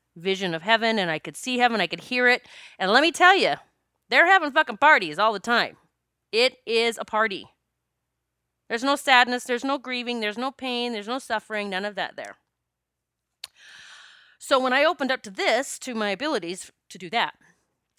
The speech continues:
one thing led to another. And then I was led to learning about Reiki and being attuned to Reiki. And then I was, then I learned how to,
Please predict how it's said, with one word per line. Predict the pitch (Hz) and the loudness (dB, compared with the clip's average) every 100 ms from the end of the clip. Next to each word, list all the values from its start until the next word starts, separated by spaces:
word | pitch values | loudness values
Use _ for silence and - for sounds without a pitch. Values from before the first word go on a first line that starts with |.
| _ _ _ | _ _ _
one | 214 220 269 294 | -8 0 0 0
thing | 262 254 247 233 | -2 -2 0 0
led | 220 202 - | 0 0 -2
to | 202 | -6
another. | 185 175 170 - - - | -4 -4 -4 -10 -14 -16
And | 165 | -10
then | 165 | -6
I | 170 | -6
was | 165 165 | -6 -8
led | 170 170 165 | -4 -4 -6
to | - 175 160 160 156 170 _ _ _ 170 | -14 -12 -10 -10 -12 -14 _ _ _ -12
learning | 165 160 180 | -8 -6 -2
about | 214 233 | 0 0
Reiki | - 311 - 180 | -2 -4 -6 -8
and | 160 | -6
being | 170 180 | -6 -6
attuned | 180 240 226 | -6 -6 -6
to | 208 | -6
Reiki. | 165 156 127 85 _ _ _ _ _ | -8 -10 -16 -20 _ _ _ _ _
And | 175 | -8
then | 175 | -4
I | 185 | -2
was, | 190 196 196 185 - _ _ _ - | -2 -4 -4 -8 -18 _ _ _ -20
then | _ 165 185 | _ -8 -4
I | 196 190 151 170 | -4 -6 -12 -12
learned | 175 185 196 | -8 -4 -6
how | 185 190 | -2 -2
to, | 190 | -2